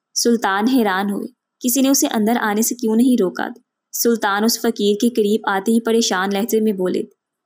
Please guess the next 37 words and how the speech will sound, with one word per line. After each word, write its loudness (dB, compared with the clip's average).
"आप -2
अंदर 2
कैसे -2
आ -2
गए? -12
हमारे 2
सिपाही 0
कहाँ -2
पर -6
हैं?" -12
जबकि 0
वो 2
फ़कीर 0
सुल्तान 0
को 2
एक 2
निगाह 2
देकर 0
मुस्कुराया 0
था। -16
उसकी 0
मुस्कुराहट 0
में 4
न 2
जाने 0
क्या -2
था -10
कि 0
सुल्तान 0
कुछ -2
पल 0
के 0
लिए 4
खामोश 0
हो 0
गए -6
थे। -20